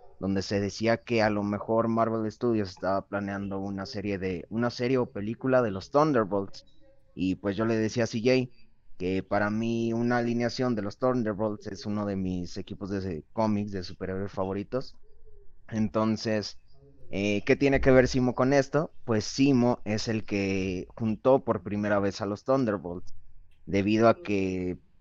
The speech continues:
eh, los Avengers, los Cuatro Fantásticos y los X-Men se estaban dando por muertos o estaban dando por muertos.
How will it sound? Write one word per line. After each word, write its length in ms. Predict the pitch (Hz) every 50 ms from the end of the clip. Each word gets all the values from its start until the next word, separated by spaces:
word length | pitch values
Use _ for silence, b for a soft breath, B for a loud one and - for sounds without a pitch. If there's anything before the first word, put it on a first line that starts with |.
| - 90
eh, 160 | 90 85 87
los 240 | 92 92 92 - -
Avengers, 640 | 101 98 107 113 113 110 104 92 104 101 101 98
los 180 | 101 95 - -
Cuatro 220 | 107 98 101 104
Fantásticos 680 | 101 101 98 - 110 110 - - 101 - 95 92 95
y 20 | 92
los 160 | 95 95 -
X-Men 420 | 113 110 - 117 120 120 120 117
se 100 | - 101
estaban 320 | 92 - 110 104 113 113 113
dando 220 | 113 113 117 113
por 200 | - - 123 123
muertos 440 | 131 135 135 131 - - 107 95 95
o 40 | 95
estaban 340 | 87 - 101 104 107 107 113
dando 300 | 117 113 113 117 120 113
por 220 | - 120 123 123
muertos. 520 | 139 139 131 127 - - 98 95 - -